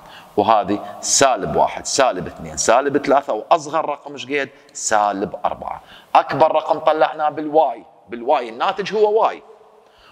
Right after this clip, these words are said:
وأصغر رقم أربعة. نبدأ بشوف، أنا إيش قلت لك الساين منين تبدأ حتى لا تدوخ نفسك؟ تبدأ منه، من هذا، من الصفر الساين.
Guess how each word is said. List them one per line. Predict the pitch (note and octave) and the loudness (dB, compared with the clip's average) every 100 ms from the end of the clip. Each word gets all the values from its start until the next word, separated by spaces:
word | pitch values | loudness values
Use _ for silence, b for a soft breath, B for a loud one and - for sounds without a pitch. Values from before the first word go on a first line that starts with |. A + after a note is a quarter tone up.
| b | b
وأصغر | A#2 - C#3 B2+ A#2+ | 0 2 2 0 -2
رقم | A2+ - G#2 A2 - | -2 -4 -8 -8 -10
أربعة. | - - - - _ - | -10 -10 -20 -20 _ 0
نبدأ | G#3 G#3 F3 | 2 2 2
بشوف، | - - D#3+ - - B B | -2 -6 -10 -10 -20 B B
أنا | E3 F#3+ | -2 0
إيش | D#3 | -4
قلت | D3+ | -2
لك | A3 G3+ | -2 -2
الساين | - G3 G3 | 0 0 0
منين | F#3 A3 G#3 | -2 -2 0
تبدأ | F#3+ F#3 | 0 0
حتى | F#3+ F#3 F#3 | -2 -6 -4
لا | |
تدوخ | F#3 F3+ F3 F3 E3+ | 0 0 0 -6 -8
نفسك؟ | E3 - D#3 - - B B - | -8 -2 -2 -2 -20 B B -4
تبدأ | A#2 E2+ F2+ | -2 0 -4
منه، | D2 C#2 - - _ _ _ _ - _ - | -4 -8 -10 -12 _ _ _ _ -20 _ -12
من | - - E2+ F#2 C#2+ | -10 -8 -4 -4 -4
هذا، | - - - - - - _ _ - | -4 -6 -8 -18 -20 -20 _ _ -10
من | E2+ D2 | -6 -4
الصفر | - - - - | -4 -6 -8 -10
الساين. | - - | -8 -8